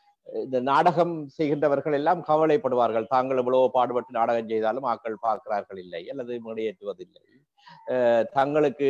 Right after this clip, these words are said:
நடிப்பதற்கு ஆட்கள் வருகினம் இல்லை, அதிலும் பெண்கள் வருகினம் இல்லை, ஆஹ், சினிமா தங்களுக்கு ஒரு பெரிய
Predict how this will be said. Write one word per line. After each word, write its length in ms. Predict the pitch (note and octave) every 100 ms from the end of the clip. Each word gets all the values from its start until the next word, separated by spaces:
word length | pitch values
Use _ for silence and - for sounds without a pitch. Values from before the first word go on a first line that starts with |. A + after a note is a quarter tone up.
| C3
நடிப்பதற்கு 760 | B2 B2 D3 - C3+ A#2+ - A#2
ஆட்கள் 320 | A2 A2 A#2+
வருகினம் 440 | A2 G#2+ G2 G2 F2+
இல்லை, 160 | G2 B2+
அதிலும் 280 | D#3+ E3+ C#3+
பெண்கள் 420 | E3+ F3+ G3 F3+
வருகினம் 500 | C#3 B2 G#2+ G2+ F#2+
இல்லை, 460 | E2+ D#2+ _ - - - _ _ _ _ -
ஆஹ், 1080 | E3+ E3+ D#3+ D#3+ D#3 D#3 D3+ D3 D3 C#3+ C#3
சினிமா 420 | - G3+ G#3 G3 F3
தங்களுக்கு 420 | D3+ D3 D3 B2+
ஒரு 100 | C3+ A2+
பெரிய 300 | B2+ C3